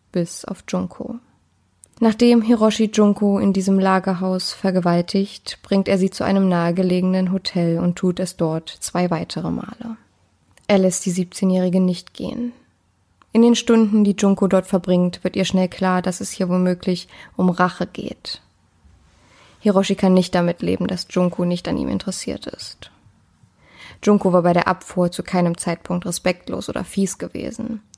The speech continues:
Sie hat ihm freundlich mitgeteilt, dass sie einfach kein Interesse hatte und nahm die Situation dann so hin. Unklar ist, ob sie zum Zeitpunkt der Abfuhr von seinen Verbindungen zur Yakuza wusste.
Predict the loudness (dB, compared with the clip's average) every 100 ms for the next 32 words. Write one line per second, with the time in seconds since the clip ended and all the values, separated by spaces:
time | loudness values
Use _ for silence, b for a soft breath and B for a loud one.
0 | B B B -2 0 2 0 2 2 2
1 | 2 2 0 -6 -4 -2 0 2 2 2
2 | 0 0 -2 -2 0 2 2 0 -2 -2
3 | -2 -4 -4 -4 -2 0 -2 -2 -2 0
4 | 0 0 0 -2 0 0 2 2 0 -2
5 | -4 -4 -4 -12 _ _ _ 2 2 4
6 | 2 2 0 -2 -4 -4 -4 -2 -2 0
7 | 0 0 -2 0 0 -2 -6 -4 -2 -2
8 | -2 0 0 2 0 2 0 2 4 2
9 | 0 -2 -2 -4 -2 -2 -2 -4 -8 -10
10 | -10 -10